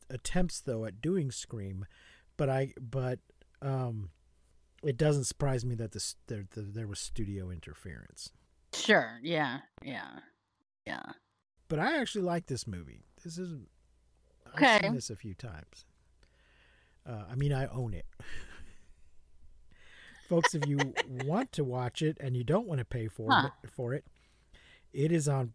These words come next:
Speaker 1: Paramount Plus, and if you wanna pay for it even less, it is on Pluto. And I believe Paramount actually owns Pluto.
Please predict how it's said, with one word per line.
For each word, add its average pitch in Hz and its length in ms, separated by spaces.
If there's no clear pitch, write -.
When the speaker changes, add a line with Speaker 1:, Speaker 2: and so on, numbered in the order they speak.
Speaker 1:
Paramount 147 580
Plus, 147 380
and 131 160
if 117 100
you 123 100
wanna 123 180
pay 131 180
for 123 200
it 113 60
even 107 300
less, 139 500
it 117 100
is 117 140
on 110 180
Pluto. 85 500
And 107 100
I 101 60
believe 120 720
Paramount 107 440
actually 95 420
owns 92 360
Pluto. - 440